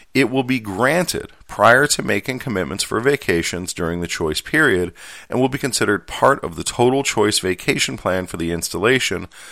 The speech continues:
unless agreed to the contrary at the local level. Where the specific delegates to the convention assembly have not yet been determined,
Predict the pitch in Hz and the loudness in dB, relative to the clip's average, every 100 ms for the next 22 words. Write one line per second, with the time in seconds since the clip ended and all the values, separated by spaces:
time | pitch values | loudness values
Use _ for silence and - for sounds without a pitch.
0 | - - 147 147 139 95 98 95 113 101 | -6 0 2 4 2 -2 -4 -4 -8 -4
1 | 92 80 - 76 76 76 73 71 65 67 | -2 -2 -2 -2 -2 -4 -4 -4 -2 0
2 | 78 85 - - _ _ - - - - | 2 2 0 -10 _ _ -20 -20 -20 -20
3 | - - 113 110 - 101 - 170 208 220 | -10 0 2 2 0 0 2 2 0 2
4 | 107 95 95 98 - - 117 139 110 87 | 2 4 0 0 0 -2 -4 -2 0 0
5 | - 80 90 - - - 80 67 71 78 | -2 -6 -10 -10 -2 0 0 -4 -6 -8
6 | - _ - - 92 104 117 - 87 95 | -12 _ -10 -6 0 4 4 2 2 2
7 | 85 87 - 202 202 110 92 | 0 -4 -2 0 2 0 -2